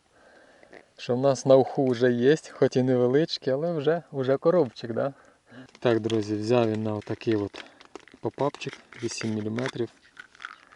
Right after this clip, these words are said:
Перець слива. Гачок в мене такий от,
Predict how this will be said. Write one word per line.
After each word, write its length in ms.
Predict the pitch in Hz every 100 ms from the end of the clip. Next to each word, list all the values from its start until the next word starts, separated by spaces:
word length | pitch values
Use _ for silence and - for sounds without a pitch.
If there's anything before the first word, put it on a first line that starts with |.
| - - - _ _ _ _ -
Перець 340 | 113 104 -
слива. 500 | - 117 135 123 113 - _ - - - _ _ _ _ - _ _ -
Гачок 440 | 110 - 147 -
в 40 |
мене 180 | 120 113
такий 340 | - 113 117
от, 140 | 110